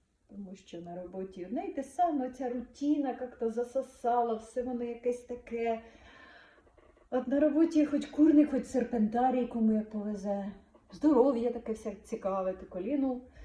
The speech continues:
то коліно ломить, то спину ломить, і здається, що можеш пісочком посипати за собою стежечку.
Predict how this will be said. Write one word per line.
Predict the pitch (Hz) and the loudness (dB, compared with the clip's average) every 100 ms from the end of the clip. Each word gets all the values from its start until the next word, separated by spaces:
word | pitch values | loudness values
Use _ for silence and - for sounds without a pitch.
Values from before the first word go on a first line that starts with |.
| - | -14
то | - 220 | -8 -4
коліно | 214 196 262 254 240 | -2 0 0 2 2
ломить, | 226 240 226 214 - - | 4 4 2 -2 -6 -14
то | 156 | -14
спину | - 233 247 240 | -8 -2 -2 0
ломить, | 220 220 220 196 - | -2 -2 -2 -6 -10
і | 165 | -12
здається, | 170 185 185 185 185 170 | -10 -10 -10 -10 -14 -20
що | - 170 175 _ _ _ _ 180 170 - | -20 -20 -20 _ _ _ _ -20 -20 -20
можеш | 165 185 170 180 - - _ - | -14 -10 -10 -14 -20 -20 _ -18
пісочком | 190 - 175 - 175 | -16 -12 -12 -10 -12
посипати | 165 - 156 170 | -12 -14 -10 -8
за | 165 | -8
собою | 165 165 160 | -10 -10 -10
стежечку. | 156 220 220 - | -8 -6 -6 -8